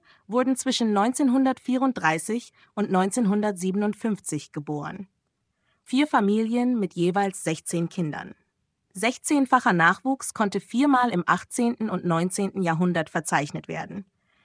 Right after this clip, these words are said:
Darunter Johann Georg Meyer, Bauer im Prinschbach, und dessen Ehefrau Katharina,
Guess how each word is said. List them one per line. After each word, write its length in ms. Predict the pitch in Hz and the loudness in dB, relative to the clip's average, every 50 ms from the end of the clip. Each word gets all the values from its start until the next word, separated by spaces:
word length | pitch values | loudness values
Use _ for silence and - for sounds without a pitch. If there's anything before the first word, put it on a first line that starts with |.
| _ _ _ _ - | _ _ _ _ 0
Darunter 500 | 185 180 175 214 233 233 - 254 233 220 | 2 2 2 2 0 0 2 2 2 2
Johann 400 | 202 180 190 190 185 190 185 180 | 2 0 0 2 2 2 2 2
Georg 320 | 170 175 165 160 - - | 2 0 0 0 0 0
Meyer, 460 | 175 160 156 160 170 190 214 254 285 - _ _ _ _ _ _ _ | 0 0 0 2 0 0 0 -2 -4 -6 _ _ _ _ _ _ _
Bauer 300 | - 170 170 175 170 - | 2 4 4 4 4 2
im 120 | - 156 151 | 0 -2 -4
Prinschbach, 720 | - - 202 226 220 - - 233 226 240 247 - - - _ _ _ _ _ _ _ _ _ - | -4 -2 -2 -2 -2 -2 0 0 0 0 -2 -6 -12 -20 _ _ _ _ _ _ _ _ _ -4
und 140 | 185 180 175 | -2 0 0
dessen 200 | 170 - 190 185 | 0 0 -2 -2
Ehefrau 420 | - 175 170 175 - - 170 160 | 0 0 0 0 0 0 -2 0
Katharina, 720 | - - 165 - 170 160 156 180 226 233 190 165 165 214 | 0 -2 -4 -2 -2 -4 -2 0 0 0 0 0 -2 -4